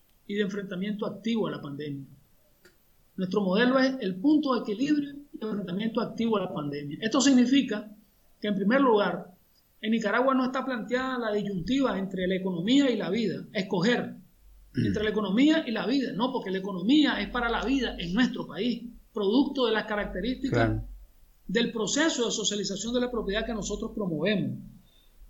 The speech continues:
Speaker 1: a través de la gestión directa de la economía por parte de los sectores populares. Este,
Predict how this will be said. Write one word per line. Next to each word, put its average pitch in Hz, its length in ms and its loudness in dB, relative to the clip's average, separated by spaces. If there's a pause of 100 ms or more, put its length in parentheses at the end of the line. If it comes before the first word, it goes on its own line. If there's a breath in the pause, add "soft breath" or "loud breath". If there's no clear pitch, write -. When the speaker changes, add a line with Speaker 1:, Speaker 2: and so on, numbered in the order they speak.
(320)
Speaker 1:
a 196 120 0
través 196 300 2
de 247 80 4
la 220 100 2
gestión 226 320 -2
directa 233 480 0
de 180 80 -4
la 170 60 -4
economía 175 500 -4
por 180 140 -8
parte 208 240 -4
de 220 60 -2
los 180 100 -2
sectores 190 340 -4
populares. 143 560 -8 (2750)
Este, 190 1000 -2